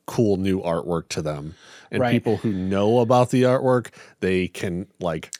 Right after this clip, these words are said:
Speaker 1: relive it in a
Speaker 2: Yeah,
Speaker 1: different
Speaker 2: and,
Speaker 1: way.
Speaker 2: and, right, and, and appreciate it.
Speaker 1: Yeah.
Speaker 2: Right, right.
Speaker 1: Yeah. So I really don't see it being a problem.
Speaker 2: Yeah, yeah. Yeah, it's just, I, I'm in, I,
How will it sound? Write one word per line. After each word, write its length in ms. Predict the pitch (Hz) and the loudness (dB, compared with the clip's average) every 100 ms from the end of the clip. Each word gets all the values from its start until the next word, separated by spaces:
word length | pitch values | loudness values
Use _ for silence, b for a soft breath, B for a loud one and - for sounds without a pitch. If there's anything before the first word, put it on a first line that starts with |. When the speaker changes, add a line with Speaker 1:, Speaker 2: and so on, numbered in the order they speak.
| - | 0
Speaker 1:
relive 500 | 123 123 110 131 127 | 2 4 4 4 4
it 180 | 135 | 2
in 120 | 120 110 | 2 2
a 40 | |
Speaker 2:
Yeah, 100 | 285 | 4
Speaker 1:
different 200 | - - | 2 0
Speaker 2:
and, 80 | - 170 | 2 0
Speaker 1:
way. 80 | - | 0
Speaker 2:
and, 80 | 156 | 2
right, 180 | 196 127 | 2 2
and, 120 | 135 | -2
and 200 | 147 135 | -2 -2
appreciate 540 | 123 143 135 95 78 | 0 0 -2 -4 -8
it. 80 | 78 | -8
Speaker 1:
Yeah. 220 | 95 87 120 | -4 -4 -4
Speaker 2:
Right, 200 | 113 - _ 60 | -8 -10 _ -16
right. 140 | 92 | -10
Speaker 1:
Yeah. 160 | 95 50 | -8 -10
So 160 | - 120 | -4 2
I 60 | 123 | 4
really 320 | 117 113 95 | 4 4 4
don't 220 | 80 76 | 0 -6
see 140 | - | -10
it 120 | 62 - | -10 -12
being 180 | - - | -16 -18
a 60 | |
problem. 480 | - - - - 64 | -16 -14 -14 -14 -14
Speaker 2:
Yeah, 220 | - - - _ _ | -14 -16 -20 _ _
yeah. 160 | 90 - - B B B B B B - | -18 -18 -20 B B B B B B 0
Yeah, 240 | 117 113 | 2 4
it's 160 | 113 - | 0 0
just, 420 | 123 113 - - B B B B | 0 -2 -8 -16 B B B B
I, 320 | 143 151 156 | -2 0 2
I'm 100 | 156 | 4
in, 160 | 165 170 - | 4 2 0
I, 160 | 156 | -2